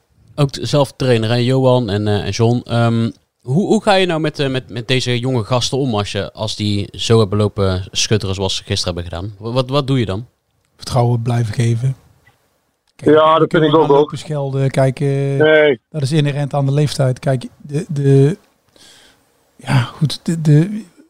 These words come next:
Speaker 2: en wat moet je doen? Je kunt het, je kunt het dood analyseren en die gasten op de kloot te geven, maar dat, dat helpt toch niet. Kijk, ze hebben vorige week laten zien dat ze het kunnen. Maar goed, het zal, het zal, eh, het zal,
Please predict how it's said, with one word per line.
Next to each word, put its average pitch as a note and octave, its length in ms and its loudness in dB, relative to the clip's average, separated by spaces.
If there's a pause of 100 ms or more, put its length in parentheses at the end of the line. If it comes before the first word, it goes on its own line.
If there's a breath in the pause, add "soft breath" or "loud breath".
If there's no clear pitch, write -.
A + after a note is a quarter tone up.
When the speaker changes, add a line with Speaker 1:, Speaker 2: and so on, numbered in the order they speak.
(300)
Speaker 2:
en D3+ 120 -4
wat D3+ 100 4
moet D#3 140 6
je D3 60 6
doen? D#3 180 4
Je C3+ 100 0
kunt C#3+ 200 2
het, C#3 200 0
je D3 80 -2
kunt C#3+ 180 0
het C3+ 120 0
dood D3+ 260 2
analyseren C#3+ 800 2
en D3 120 0
die C3+ 80 2
gasten C#3+ 280 0
op C3 60 -6
de C3 80 -4
kloot D3 240 2
te C3+ 80 0
geven, C3+ 340 2
maar C3+ 100 0
dat, C3 200 -2
dat C3 180 -2
helpt C3+ 240 2
toch D#3 160 2
niet. C3 180 2
Kijk, C#3 200 -2
ze - 60 -4
hebben C#3 180 0
vorige C#3+ 220 0
week C#3+ 180 0
laten C#3 260 0
zien C3+ 160 -2
dat C#3 120 0
ze - 60 -6
het - 80 -16
kunnen. D3 340 2 (760 loud breath)
Maar C#3 100 -2
goed, C3+ 120 0
het C#3 120 -2
zal, C#3+ 280 0
het F3 120 -2
zal, C#3 320 2
eh, G3 460 -4 (180)
het D#3 160 -4
zal, D3+ 300 2